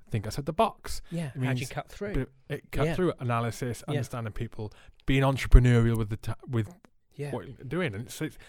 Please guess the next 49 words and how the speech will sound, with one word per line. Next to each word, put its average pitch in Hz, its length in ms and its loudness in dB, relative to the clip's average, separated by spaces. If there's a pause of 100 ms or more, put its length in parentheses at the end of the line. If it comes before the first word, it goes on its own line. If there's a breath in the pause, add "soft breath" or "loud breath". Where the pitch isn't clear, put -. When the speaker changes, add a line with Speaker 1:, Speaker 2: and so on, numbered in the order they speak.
(120)
Speaker 1:
so 160 140 2
it's 147 160 0
not 190 240 -2
that - 260 0
I've 123 180 0
got 120 220 -2
a, 123 80 -6 (180)
a 139 80 -6
marketing 104 440 -4
background, 110 420 -6
and 127 100 0
I'm, 127 280 0
listen, 107 260 -12 (180 loud breath)
I'm 117 120 -4
not 110 100 -6
great 120 220 2
at 92 80 -8
it, - 180 -10
right? 113 180 -6 (320 soft breath)
But - 220 2 (540)
I 127 60 2
enjoy 131 340 4
doing 117 240 4
it. 117 180 -4
I 139 80 0
step, - 340 2
<laughs> - 160 10
I 254 120 8
step - 200 2
Speaker 2:
Yeah, 226 120 6
Speaker 1:
one. 226 160 8
Speaker 2:
yeah. 185 200 2
Speaker 1:
I'm 170 120 6
not 190 80 12
looking 143 180 8
for 147 60 4
a 147 40 6
job, 135 220 8
by 117 80 0
the 107 80 0
way. 104 180 -2
I'm 107 60 -4
Speaker 2:
No, - 140 6
Speaker 1:
not - 100 2
Speaker 2:
but, - 180 4 (140)
but 165 160 -4
here, 202 160 0
listen, 202 320 0
listen, - 280 -4